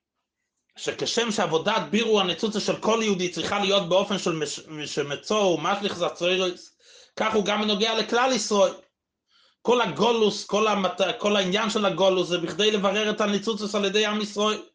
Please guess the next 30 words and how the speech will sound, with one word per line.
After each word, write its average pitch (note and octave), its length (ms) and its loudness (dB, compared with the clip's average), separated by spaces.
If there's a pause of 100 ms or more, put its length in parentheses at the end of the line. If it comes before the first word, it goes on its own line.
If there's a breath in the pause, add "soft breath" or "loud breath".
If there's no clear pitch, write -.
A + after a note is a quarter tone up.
(260 soft breath)
בכל G#3 260 2
מקום G#3 320 0
שהם G#3 180 2
נמצאים. G#3 480 2 (1800)
וכל G3+ 240 2
יהודי G#3 320 4
באיזה F#3+ 280 0
מקום G3+ 320 0
שהוא F#3 160 -2
לא G3+ 140 4
נמצא, F#3 460 0
צריך F3 140 -4
לדעת F#3+ 380 0
שכאן G3 340 -2
השליחות G3 480 0
שלו, G3+ 260 2
כדי D#3 220 0
לראות F3+ 280 -2
בזה F3 180 -2
שליחות, F#3 480 0
לברר F#3+ 400 0
את A3 100 -2
אותם G#3+ 280 0
ניצוצות. A3+ 600 -6 (760 soft breath)
ממילא G3 400 0
אומר F#3 260 4
הרב, F#3+ 340 2
מיד F3 440 0
אחרי G3 400 0
שהסתיימה C#3+ 840 -2